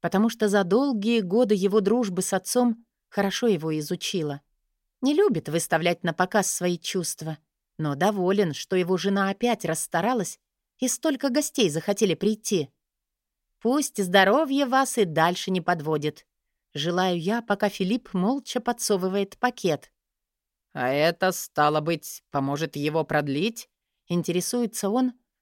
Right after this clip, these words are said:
рассматривая содержимое. «Конечно», подхватываю я. «Можно, как думал Филипп, предлагать конкурентам.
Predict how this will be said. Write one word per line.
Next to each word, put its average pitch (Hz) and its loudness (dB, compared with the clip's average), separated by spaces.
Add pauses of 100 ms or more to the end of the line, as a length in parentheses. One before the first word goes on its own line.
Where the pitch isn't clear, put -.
рассматривая 180 2
содержимое. 185 0 (640)
«Конечно», 214 2 (280)
подхватываю 156 -2
я. 156 -2 (640)
«Можно, 208 4 (140)
как 185 2
думал 180 4
Филипп, 175 -4
предлагать 165 0
конкурентам. 175 2